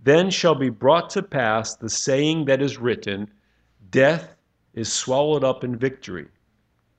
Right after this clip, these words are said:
Now, I do believe that the scriptures teach that to be absent from the body is to be present with the Lord.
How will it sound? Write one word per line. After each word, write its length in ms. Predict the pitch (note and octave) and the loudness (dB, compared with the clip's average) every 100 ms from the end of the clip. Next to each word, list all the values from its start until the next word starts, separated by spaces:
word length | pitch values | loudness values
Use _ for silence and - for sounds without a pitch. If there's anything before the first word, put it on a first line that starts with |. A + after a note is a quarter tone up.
| _ _ _ _ C#3 | _ _ _ _ 0
Now, 340 | D3 A#2 E2+ - _ _ _ _ _ _ _ _ _ _ _ _ _ _ _ _ _ _ _ - | 4 4 0 -12 _ _ _ _ _ _ _ _ _ _ _ _ _ _ _ _ _ _ _ 4
I 180 | F3 | 6
do 240 | G#3+ F#3 A3+ | 6 4 2
believe 920 | G3 G#3+ G#3+ G3+ A#2+ G2 F#2+ - - _ _ | 0 0 0 0 -2 -6 -12 -20 -20 _ _
that 160 | C#3 C#3 | -4 -4
the 100 | C#3+ | -4
scriptures 480 | - F3+ F3+ F3+ | 0 0 0 -6
teach 360 | - G3 E3+ - | -4 -2 -2 0
that 160 | D3 C#3+ | -2 -2
to 80 | |
be 180 | C#3 D3+ | -2 -2
absent 460 | F3 E3 - G3 E3+ | 0 -2 -2 -6 -4
from 140 | F3+ | -2
the 80 | F3+ | 0
body 360 | D#3 E3 F3 E3+ | 2 4 4 2
is 120 | E3 | -2
to 80 | D#3+ | -2
be 120 | D3 | -4
present 420 | D3+ E3 D3+ E3 | 0 2 2 0
with 120 | D#3 | -4
the 120 | D#3 C#3+ | -2 -2
Lord. 400 | D3 B2 F2+ | 0 0 -2